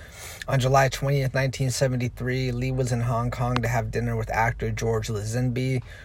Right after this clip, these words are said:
uh, with whom he intended to make a film. According to Lee's wife, Lin-, Linda, Lee met producer Raymond Chow at two P M at home to discuss the making of the film Game of Death.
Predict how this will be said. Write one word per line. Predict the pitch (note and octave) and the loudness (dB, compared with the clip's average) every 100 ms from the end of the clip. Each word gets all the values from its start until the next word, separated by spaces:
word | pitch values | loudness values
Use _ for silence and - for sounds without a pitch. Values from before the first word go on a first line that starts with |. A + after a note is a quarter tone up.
| - - - | -20 -12 -2
uh, | B2 A#2 A2+ | 4 4 4
with | A#2 - | 0 0
whom | C3+ C3 | 2 4
he | B2+ | 4
intended | A#2+ A#2 B2 A#2+ | 2 2 0 0
to | A2+ | 0
make | A#2 A#2 | -2 -2
a | G#2+ | -4
film. | - D3 B2+ A#2+ - - - - | 2 2 4 0 -6 -16 -16 -10
According | A#2+ - D3+ D#3 D3+ | -6 2 4 6 4
to | |
Lee's | B2+ B2 C3 B2 | 2 0 0 2
wife, | B2 A#2+ B2 - - | 4 4 4 -2 -12
Lin-, | D3 B2+ C3+ A#2+ | -2 2 2 2
Linda, | A#2+ C3 B2+ A#2 A2 A2 | 0 2 4 4 2 0
Lee | G2 C3 | 0 0
met | C3 A#2 - | 2 2 0
producer | B2 A#2+ A#2+ A#2 | -2 0 0 0
Raymond | G#2 G#2+ B2 A#2+ | 2 2 2 2
Chow | - A2+ A#2 | 2 2 2
at | F#2+ | 0
two | - B2 | 0 -2
P | A2+ A2 A2+ | -2 -2 2
M | A2+ G#2 - - - | 2 0 -6 -12 0
at | G#2+ - | 4 4
home | C3+ A#2 A#2+ | 4 2 0
to | A2 | -2
discuss | A2 - A2+ B2 | -2 0 0 0
the | - | -4
making | A2+ A2 - G#2+ | -2 -2 -4 -6
of | G2+ | -6
the | |
film | F2+ A2 G#2+ | -4 -4 -2
Game | G#2+ A2 G#2 | -2 0 0
of | G2+ A#2+ | -2 2
Death. | A#2+ G#2+ - | 2 2 -2